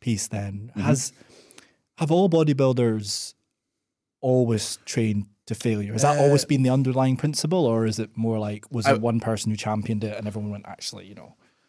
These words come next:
Speaker 2: I would say a, a lot of them did and just didn't know that that was a thing. You know what I mean? Like,
Speaker 1: Okay.
Speaker 2: so I'm,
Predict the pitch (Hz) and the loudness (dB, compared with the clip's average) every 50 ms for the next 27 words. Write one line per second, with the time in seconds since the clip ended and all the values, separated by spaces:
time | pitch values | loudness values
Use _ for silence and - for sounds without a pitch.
0 | _ _ _ _ _ _ - 127 127 - - 156 143 131 120 - 101 107 110 123 | _ _ _ _ _ _ -2 0 0 4 6 8 8 8 8 6 4 6 6 6
1 | 127 123 117 117 107 101 95 98 - _ _ _ _ _ _ - 127 120 113 104 | 6 6 4 4 2 2 0 -2 -8 _ _ _ _ _ _ 4 6 6 6 6
2 | 95 - - - - - 98 92 95 92 - _ _ - 104 101 98 82 98 98 | 4 0 -6 -6 -4 -4 -4 -4 -4 -6 -8 _ _ -4 -2 -2 0 0 0 2
3 | 98 92 92 90 85 - _ _ _ _ _ _ - 78 82 92 78 90 90 - | 2 2 0 -2 -4 -8 _ _ _ _ _ _ -10 -6 -4 -2 -2 -2 -4 -4
4 | - - 95 90 82 80 - _ - 92 92 90 90 90 87 85 85 82 127 151 | -2 -2 0 0 -2 -6 -8 _ -8 -6 -4 -4 -4 -4 -4 -4 -2 -2 -2 -2
5 | - 147 156 175 101 80 80 90 92 | -2 -4 -2 -2 0 0 0 0 -2